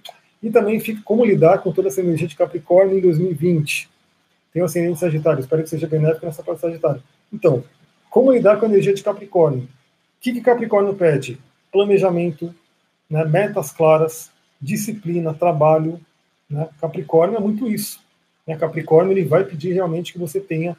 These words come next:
essa questão da, da, da responsabilidade. Tem um ascendente, e tô falando que o negócio vou perdendo, tem um ascendente Sagitário, espero que seja benéfico. Quem tem um ascendente Sagitário vai receber o Sol no ascendente. É um momento pra iluminar quem você é, iluminar como que você vai pro mundo,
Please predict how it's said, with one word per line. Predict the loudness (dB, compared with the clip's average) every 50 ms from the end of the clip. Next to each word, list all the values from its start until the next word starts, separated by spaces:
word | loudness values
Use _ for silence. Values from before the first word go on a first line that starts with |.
| _ _ _ _ _ _
essa | -16 -12 -10 -10
questão | -10 -10 -8 -4 -2 -2 2
da, | 2 2 2
da, | 2 2 0 0 0 -2 -2 -4 -6 -10 _ _ -12 -8
da | -4 -2
responsabilidade. | -2 -2 -2 -4 -6 -8 -4 -2 -2 0 0 -2 -2 -2 -2 -4 -6 _ _ _ _ _ _ _ _ _
Tem | -2 0 0 2
um | 2 0
ascendente, | 0 -2 -2 -2 -2 0 0 -2 -2 -4 -4 -8 -12 -12
e | -12 -10 -10 -10 -10 -12 -14 -12
tô | -10 -8
falando | -6 -4 -4 -4
que | -4 -4
o |
negócio | -4 -4 -4 -6 -8 -12 -20 _ -10
vou | -10 -8
perdendo, | -4 -4 -4 0 0 0 0 0 -4 _ _ _ _ _ _
tem | 2 2
um | 2
ascendente | 4 4 2 2 2 2 2
Sagitário, | 2 0 0 0 2 2 2 2 0 0
espero | 0 0 -2 -2
que | -2
seja | -2 0 0
benéfico. | 2 2 2 0 0 -2 -4 -8 _ _ _ _ _
Quem | -6 -4 -2
tem | 0 0
um | 0
ascendente | 0 0 0 -2 -2 -2 0
Sagitário | 0 -2 -2 -2 0 2 2 4 4
vai | 2 0 0
receber | -2 -2 -2 0 0 2
o | 2 0
Sol | 0 0 2 2 4 4
no | 2 0
ascendente. | -4 -4 -2 0 0 0 0 -2 -4 -8 -16 _ _ _ _ _
É | -4 0
um | 0
momento | 2 2 2 0 -2 -4 -2
pra | 0 2
iluminar | 2 4 4 2 2 2 0 2 2 0 0 -2
quem | -2 -4
você | -4 -2 -2 -2
é, | -2 0
iluminar | 0 -2 -2 -2 -2 0 0 -2 -2
como | -4 -8 -12
que | -14 -16
você | -20 -20 -10 -4
vai | -4 -4
pro | -4 -4 -2 -2
mundo, | 0 0 -2 -4 -6 -12